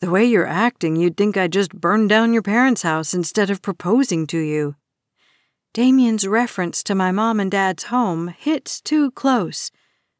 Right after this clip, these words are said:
Of course, he's right. From the moment we got into the car to drive back to our place, I've been letting him hear how I feel.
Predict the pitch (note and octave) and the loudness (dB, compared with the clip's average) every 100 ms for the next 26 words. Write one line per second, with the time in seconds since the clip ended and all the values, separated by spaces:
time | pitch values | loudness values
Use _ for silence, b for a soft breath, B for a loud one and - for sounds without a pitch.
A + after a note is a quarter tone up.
0 | - B3 - D4+ C#4+ A3+ - - _ C4+ | -4 -4 0 0 0 0 -6 -8 _ -2
1 | A#3 A3+ B3+ A3+ - - - _ _ _ | 0 2 2 0 -2 -10 -16 _ _ _
2 | - C4 C4 B3+ C#4+ D#4 G3+ F#3+ F#3+ A#3 | 0 4 6 6 6 4 0 -2 -2 0
3 | A#3 A#3 A#3 A3+ G#3 - A#3 A#3+ G#3 G3 | 2 4 2 0 -4 -2 2 4 2 0
4 | F#3 G#3+ G#3+ G3+ A3 A3 - - A3+ A3+ | -2 0 0 0 0 -2 -6 -2 0 0
5 | - E3+ D#3+ - - _ _ _ - C#4+ | -2 -6 -4 -6 -10 _ _ _ -6 -4
6 | - F#4 D4 A#3 C4 B3 G#3 B3 G#3+ - | 2 4 4 4 4 2 2 2 0 -2
7 | B3+ C4 F#3+ G#3+ G3+ G#3 G#3+ - A#3+ A3+ | 0 0 0 0 2 2 0 0 0 0
8 | D3 D3+ | 0 -6